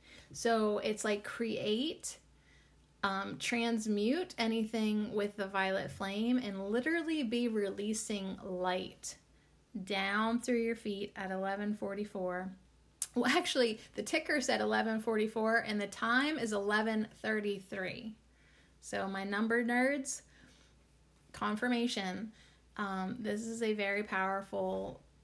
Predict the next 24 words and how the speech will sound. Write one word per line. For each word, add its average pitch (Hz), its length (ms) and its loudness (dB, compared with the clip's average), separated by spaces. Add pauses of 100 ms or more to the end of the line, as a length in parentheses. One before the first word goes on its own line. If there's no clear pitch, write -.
(160)
message, 190 760 -4
um, 185 260 -8
for 185 180 -4
us 180 200 -2
to 190 120 -6
do. 180 300 -4
Release 208 720 -2
this 214 260 -2
energy, 185 460 -4
this 202 260 -4
new 214 300 2
growth, 226 680 0 (520)
this 214 240 -2
lighted 208 640 0
energy. 208 520 -2
We 190 140 -4
want 202 280 -4
that 202 260 2
to 214 80 -8
be 202 100 -6
coming 202 480 -6
out 208 240 -2
of 196 100 -6
our 190 220 0